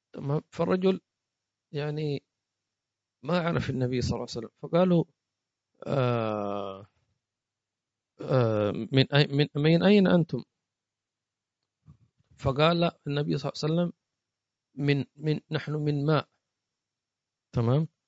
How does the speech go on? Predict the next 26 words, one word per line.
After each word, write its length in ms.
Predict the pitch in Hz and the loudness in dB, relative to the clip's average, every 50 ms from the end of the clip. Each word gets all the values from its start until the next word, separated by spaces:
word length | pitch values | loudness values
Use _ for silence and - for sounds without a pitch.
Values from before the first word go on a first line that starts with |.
| _ _ _ _ _ _ _ _ _ _ _ _ _ _ _ _ _ _ _ _ _ _ _ - | _ _ _ _ _ _ _ _ _ _ _ _ _ _ _ _ _ _ _ _ _ _ _ -8
آه، 180 | - 139 131 - | -6 -4 0 2
إيش 100 | 160 139 | 2 4
مقصود 340 | 139 135 127 - - - 139 | 4 2 -2 -2 0 -2 -2
ماء؟ 260 | 127 120 123 135 - - _ _ - | 0 0 0 0 0 -2 _ _ -2
أي 100 | 147 151 | 0 0
من، 220 | 170 170 170 175 - 147 | 0 0 -2 -2 -4 -4
من، 260 | 147 160 170 175 170 | -4 -4 -2 -2 -2
آه، 320 | 180 180 175 175 165 165 | -2 -2 -2 -2 -2 -2
خ-، 140 | 151 - - | -2 -4 -4
قال 380 | - - - - 156 170 165 - | -6 -4 -2 0 0 0 0 0
سبحانه 380 | - 156 - 131 143 160 156 | -2 -4 -4 -4 -2 -2 0
وتعالى: 520 | 139 127 - 139 123 139 151 160 175 185 - _ _ _ _ _ _ _ | -2 -2 -2 0 0 0 2 2 2 0 0 _ _ _ _ _ _ _
"فلينظر 460 | - - - - 160 170 170 156 135 | -6 -4 -2 0 0 2 2 2 0
الإنسان 300 | 139 139 131 - 151 143 | 0 0 0 2 2 2
مما 180 | 143 143 139 131 | 2 2 0 -2
خلق، 200 | - 147 - - | -2 -4 -4 0
خلق 300 | - 165 160 151 - 143 | 0 0 0 0 -2 -4
من 160 | 143 160 139 | -4 -4 -4
ماء 340 | 147 143 - - 131 127 127 | -4 -4 -4 -6 -8 -8 -8
دافق". 420 | 135 127 120 - - - - - _ _ _ _ _ _ _ _ _ _ _ _ _ _ _ _ _ _ _ _ _ _ _ _ _ _ _ _ _ _ _ _ _ _ _ _ _ _ | -8 -8 -8 -10 -14 -20 -20 -20 _ _ _ _ _ _ _ _ _ _ _ _ _ _ _ _ _ _ _ _ _ _ _ _ _ _ _ _ _ _ _ _ _ _ _ _ _ _
ف-، 120 | - - 147 | -6 -2 -2
ف-، 400 | 131 - - - 135 131 127 - - | -2 -2 -2 -2 0 0 0 -2 -2
فالرجل 380 | - 143 151 180 190 190 165 156 | -2 -2 0 0 2 2 2 4
قال: 160 | 165 165 160 - _ - | 4 4 2 2 _ -4
"من 220 | 143 147 156 151 | -4 -4 -2 -2
ماء، 180 | 165 180 - | -4 -4 -6